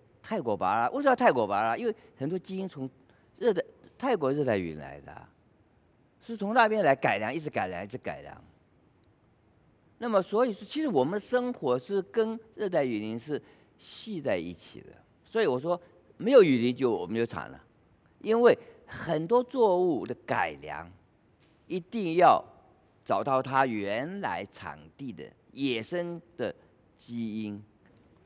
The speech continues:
那么在充分享受食物的时候，要联想到这个食物是哪里来的。那么雨林之所以大家关心，因为里面有无限的宝藏。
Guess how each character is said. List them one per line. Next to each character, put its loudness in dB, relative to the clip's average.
那 -6
么 2
在 -4
充 -6
分 0
享 2
受 0
食 -8
物 0
的 -8
时 -12
候， -4
要 0
联 -4
想 -2
到 0
这 -6
个 -6
食 -10
物 -6
是 -8
哪 -6
里 -12
来 -18
的。 -20
那 0
么 6
雨 4
林 2
之 -8
所 2
以 0
大 0
家 4
关 2
心， -6
因 0
为 6
里 -2
面 0
有 0
无 -8
限 -2
的 0
宝 -4
藏。 -4